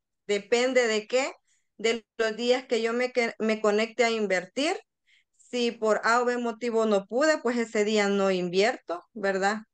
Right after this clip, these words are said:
Es según, pues, mi, mi constancia. No puedo decirte una cantidad exacta porque, este, hay días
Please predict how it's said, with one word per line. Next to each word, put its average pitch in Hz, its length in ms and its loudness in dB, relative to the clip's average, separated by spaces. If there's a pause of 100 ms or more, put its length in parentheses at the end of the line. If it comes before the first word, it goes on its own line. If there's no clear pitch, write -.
(240)
Es 247 400 0
según, 226 680 2
pues, 240 300 0
mi, 214 520 0
mi 226 160 -4
constancia. 202 1040 -2
No 220 300 2
puedo 247 300 4
decirte 233 720 -2
una 214 380 0
cantidad 202 480 0
exacta 262 720 -2 (720)
porque, 311 640 -2
este, 247 360 2
hay 220 160 2
días 262 260 -2